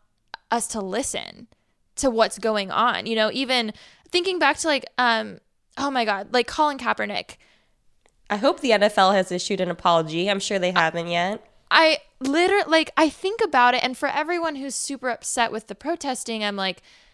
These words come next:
Speaker 1: damn, like, don't say that they haven't tried for so long to tell us. Like, that was
Speaker 2: Mm-hmm.
Speaker 1: one of the most controversial things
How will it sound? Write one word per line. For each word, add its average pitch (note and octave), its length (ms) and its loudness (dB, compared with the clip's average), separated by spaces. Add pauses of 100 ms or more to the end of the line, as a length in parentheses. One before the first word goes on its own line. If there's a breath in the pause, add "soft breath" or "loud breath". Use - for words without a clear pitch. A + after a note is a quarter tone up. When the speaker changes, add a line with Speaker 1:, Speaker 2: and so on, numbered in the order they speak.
(400 soft breath)
Speaker 1:
damn, C#4+ 320 -4
like, G#3+ 240 -2 (1500)
don't D4+ 280 0
say C4 580 2 (280)
that A#3 180 -4
they A#3 100 -2
haven't A#3 380 0
tried C4 460 -2
for A3 120 -6
so G#3 260 -4
long G3+ 480 -2
to - 160 -12
tell C4 460 0
us. - 160 -6
Like, A3 160 -4
that B3+ 220 4
was A#3+ 160 0
Speaker 2:
Mm-hmm. G3+ 100 -2
Speaker 1:
one A3 140 -2
of A3 160 0
the G#3 80 -4
most A3 580 0 (1040 soft breath)
controversial C#4+ 800 0
things G#3+ 280 -8